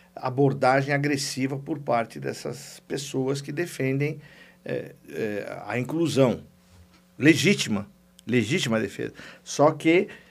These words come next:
é, não tão considerando o lado da igualdade em termos éticos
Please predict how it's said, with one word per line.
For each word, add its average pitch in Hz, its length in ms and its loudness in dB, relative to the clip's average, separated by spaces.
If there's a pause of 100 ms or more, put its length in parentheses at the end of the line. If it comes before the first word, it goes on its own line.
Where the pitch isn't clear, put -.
(280)
é, - 300 -4
não 139 180 2
tão 143 160 0
considerando 143 600 2
o 240 40 0
lado 165 500 4
da 175 400 2
igualdade 170 840 2 (420)
em 143 80 -2
termos 151 600 -2
éticos 156 680 2